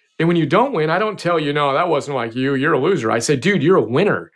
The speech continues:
Let's learn from this, because that's like you,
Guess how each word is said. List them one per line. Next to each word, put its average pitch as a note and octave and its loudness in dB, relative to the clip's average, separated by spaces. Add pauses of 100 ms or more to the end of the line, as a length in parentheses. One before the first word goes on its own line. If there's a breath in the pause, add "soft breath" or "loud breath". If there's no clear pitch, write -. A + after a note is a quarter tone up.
(500 loud breath)
Let's E3 2
learn G3 2
from C#3 -6
this, G#2 -10
because B2+ -2
that's E3+ -2
like D3+ -2
you, C#3 -4